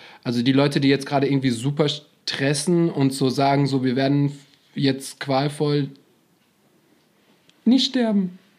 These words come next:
Aber <laughs> so, ähm, äh, irgendwie nicht mehr, nicht mehr verdienen. Also es wird auf jeden Fall was machbar sein. Und ich bin auch sch-,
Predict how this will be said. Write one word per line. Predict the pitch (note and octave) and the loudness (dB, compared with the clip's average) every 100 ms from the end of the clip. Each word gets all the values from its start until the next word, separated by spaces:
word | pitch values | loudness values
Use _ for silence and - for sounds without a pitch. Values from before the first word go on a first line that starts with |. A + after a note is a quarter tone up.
| _ _ | _ _
Aber | F3+ G#3+ A3 B3+ G3 D#3 - | 2 4 4 4 4 2 0
<laughs> | - - | -10 -12
so, | - D#3 D3 C#3+ - - - | 2 4 6 2 -4 -14 0
ähm, | C#3 C#3 C3+ C3+ C3+ C3+ | 2 4 4 4 4 2
äh, | C3 C#3 | 0 0
irgendwie | D3 D3+ D3+ | 2 2 4
nicht | D3 D3 | 2 4
mehr, | D3 C3+ | 2 4
nicht | C#3+ | 2
mehr | D3+ C#3 | 0 0
verdienen. | C3+ C3 D#3 | 2 4 4
Also | C#3 C#3 | 2 0
es | C#3+ C3+ | -2 0
wird | D#3+ - | 0 0
auf | D3 | 2
jeden | D#3+ E3+ | 2 4
Fall | D#3 | 2
was | C3+ D3+ | 2 0
machbar | D3 D3 | 0 2
sein. | C#3 C#3+ | 4 2
Und | C3+ | 2
ich | |
bin | D#3+ | 0
auch | C#3+ | 0
sch-, | - - | -2 -8